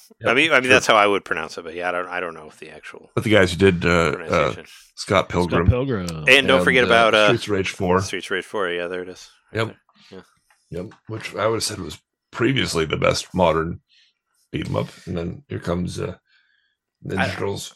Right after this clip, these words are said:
Speaker 1: Shredder's Revenge.
Speaker 2: I still think Streets of Rage four is a little bit better.
Speaker 1: I don't know. I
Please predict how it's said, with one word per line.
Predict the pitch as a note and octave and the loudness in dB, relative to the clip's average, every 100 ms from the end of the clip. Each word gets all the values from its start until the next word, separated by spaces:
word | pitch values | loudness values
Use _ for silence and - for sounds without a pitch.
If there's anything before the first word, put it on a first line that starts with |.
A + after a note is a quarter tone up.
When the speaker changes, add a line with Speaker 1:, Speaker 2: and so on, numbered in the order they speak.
| - | -16
Speaker 1:
Shredder's | - G2 F#2 F#2+ | -6 -4 -2 -2
Revenge. | G2+ A2+ - - | -4 -4 -6 -6
Speaker 2:
I | |
still | - - B2 | -6 -4 -4
think | A#2+ G2+ | -4 -8
Streets | - G2+ - | -6 -8 -8
of | |
Rage | - - | -14 -14
four | - - | -16 -14
is | - | -16
a | |
little | - - | -16 -20
bit | - | -20
better. | - - _ _ _ _ _ _ _ - - - _ _ | -20 -20 _ _ _ _ _ _ _ -20 -20 -20 _ _
Speaker 1:
I | B2+ | 2
don't | D#3+ | 2
know. | F2 | 2
I | A2+ | 2